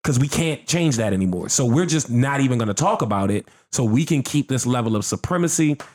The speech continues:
And today's, uh, population is far more, um, about a, like, united moral compass. And again,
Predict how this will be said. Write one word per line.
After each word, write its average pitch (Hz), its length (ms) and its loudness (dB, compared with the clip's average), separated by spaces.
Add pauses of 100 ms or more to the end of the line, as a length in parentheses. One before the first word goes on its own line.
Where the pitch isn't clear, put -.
(220)
And 160 540 0
today's, 147 920 2
uh, 110 420 0 (580)
population 131 720 0 (240)
is 120 200 0
far 156 540 2
more, 127 680 2 (680)
um, 117 320 -2
about 127 480 -2 (720)
a, 123 260 2 (600)
like, 110 280 -4 (1800)
united 131 640 0
moral 127 320 2
compass. 160 540 -2 (1300)
And 131 100 -2
again, 139 460 0